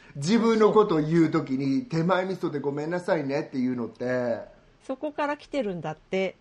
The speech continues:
Speaker 2: そう。
Speaker 1: へー。
Speaker 2: うん。あとさ、
Speaker 1: っていう、
Speaker 2: なんか、うん。
Speaker 1: うん。
Speaker 2: あ、ごめん。用語に関して私、あの、
Speaker 1: うん。
Speaker 2: 言うの忘れちゃったんだけど、あの、寒仕込みっていうのも味噌、みつ-、味噌作りから来てるんじゃない？あれ。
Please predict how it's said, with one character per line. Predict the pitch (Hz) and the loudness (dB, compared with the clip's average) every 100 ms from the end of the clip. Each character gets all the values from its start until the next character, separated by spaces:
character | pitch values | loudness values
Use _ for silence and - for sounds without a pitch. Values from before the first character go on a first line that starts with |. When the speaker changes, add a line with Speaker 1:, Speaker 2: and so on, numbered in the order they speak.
| - | -20
Speaker 2:
そ | - 208 175 147 - _ _ _ _ _ _ _ _ | -8 -6 -4 -6 -10 _ _ _ _ _ _ _ _
う。 | - - | -20 -18
Speaker 1:
へ | 107 107 104 104 107 202 | -16 -14 -14 -14 -8 -4
ー。 | |
Speaker 2:
う | 190 | -2
ん。 | 233 | -2
あ | |
と | 240 | -2
さ、 | 277 | -6
Speaker 1:
っ | |
て | 294 196 | 2 4
い | 180 214 | 4 2
う、 | |
Speaker 2:
な | 226 | -2
ん | 214 | -6
か、 | _ - | _ -10
う | 240 | -4
ん。 | |
Speaker 1:
う | |
ん。 | 208 156 - - | -2 -4 -12 -10
Speaker 2:
あ、 | 220 | -6
ご | 214 | -4
め | 220 | -2
ん。 | 196 | -2
用 | 262 302 | -2 -2
語 | 294 320 | -4 -6
に | 311 | -8
関 | - 311 294 | -6 -6 -6
し | |
て | - | -6
私、 | 160 - 196 - 202 208 185 _ - | -8 -6 -12 -8 -6 -6 -8 _ -10
あ | 190 | -8
の、 | 185 185 | -6 -6
Speaker 1:
う | 127 | -6
ん。 | 117 - - _ _ _ _ | -8 -14 -20 _ _ _ _
Speaker 2:
言 | 208 254 | -6 -4
う | |
の | 220 160 | -4 -6
忘 | 160 185 | -8 -8
れ | |
ち | 180 180 | -6 -8
ゃ | |
っ | - | -8
た | 185 | -8
ん | |
だ | 147 | -8
け | 139 139 | -10 -10
ど、 | 165 156 139 _ _ _ | -8 -6 -8 _ _ _
あ | 170 | -10
の、 | 175 165 156 151 _ _ _ | -8 -8 -10 -12 _ _ _
寒 | - 311 339 339 | -10 -6 -6 -6
仕 | 339 | -8
込 | 339 330 | -6 -6
み | 339 | -8
っ | |
て | - 220 | -8 -6
い | |
う | 202 | -4
の | 170 | -4
も | 160 147 147 - | -8 -8 -10 -8
味 | 190 | -6
噌、 | 185 170 | -4 -6
み | 165 | -8
つ-、 | 180 196 | -8 -6
味 | 185 196 | -4 -4
噌 | 233 208 | -2 -4
作 | 208 - | -4 -6
り | 170 151 | -8 -8
か | 143 | -10
ら | 143 143 - - | -10 -12 -14 -20
来 | |
て | - 180 | -8 -8
る | 151 | -8
ん | 143 | -10
じ | 135 | -12
ゃ | |
な | 139 175 | -12 -10
い？ | |
あ | 180 | -10
れ。 | 139 | -12